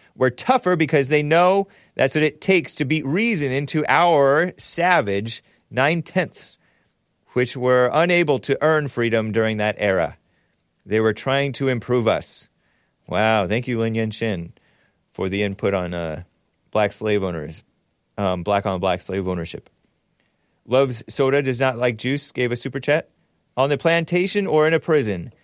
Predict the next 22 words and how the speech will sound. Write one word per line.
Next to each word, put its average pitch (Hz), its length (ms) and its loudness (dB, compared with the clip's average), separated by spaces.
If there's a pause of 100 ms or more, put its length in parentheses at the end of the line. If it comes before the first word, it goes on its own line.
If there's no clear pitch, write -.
(160)
Choose 143 400 -4
where 143 140 2
you 147 240 0
want 90 240 -6
to 92 100 -8
work, 85 280 -4
I 85 160 0
guess." 92 380 -2 (680)
I'll 117 240 2
take 120 260 0
the 104 80 -10
plantation, 120 720 -2
I 85 180 -4
think, 92 240 -6 (100)
but, 90 320 -2 (640)
uh, 87 520 -2 (1800)
it, - 320 -8
the 123 180 0
indoor 135 320 2
plantation 117 640 -2
called 104 240 0
Bond. 120 420 2